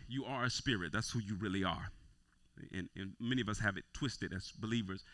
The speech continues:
Many of us believe that I am a body having a spiritual experience. No, you really are a spirit having a temporary bodily experience, because this flesh is not your home. Can you say amen to that?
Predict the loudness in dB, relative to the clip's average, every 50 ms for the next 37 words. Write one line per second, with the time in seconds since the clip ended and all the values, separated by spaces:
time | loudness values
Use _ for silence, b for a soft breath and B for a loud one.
0 | B B B B 0 2 2 4 4 4 2 2 2 0 0 2 4 4 4 4
1 | 4 6 6 6 6 4 2 B B B B B B 2 4 6 8 8 6 6
2 | 4 2 4 4 6 6 8 6 6 6 6 4 4 2 0 0 -2 -2 0 0
3 | 0 0 -2 -4 -6 -6 -2 2 2 4 4 2 0 -4 -6 -8 -8 -8 -10 -14
4 | -18 -20 -20 -20 _ _ _ _ _ _ _ _ _ _ _ -20 -20 -20 -12 -2
5 | 0 2 2 2 2 2 0 0 2 2 2 2 2 0 0 -2 -2 -4 -6 -2
6 | 2 2 2 2 2 -2 B B B B B B 0 2 4 4 2 2 0 -2
7 | -2 -4 -4 0 2 2 4 4 2 2 2 2 2 -2 -6 -2 2 4 6 6
8 | 6 4 4 2 0 -2 -2 -2 -2 -2 0 -2 -6 -6 -4 -4 -4 -4 -6 b
9 | b b b b b b b b b b b b -16 -10 -6 -6 2 4 6 6
10 | 8 8 8 6 6 4 6 6 6 6 6 4 4 4 2 2 2 2 0 0
11 | 0 -2 -4 -4 -2 0 2 2 4 4 4 4 6 8 8 8 8 6 6 4
12 | 4 2 2 0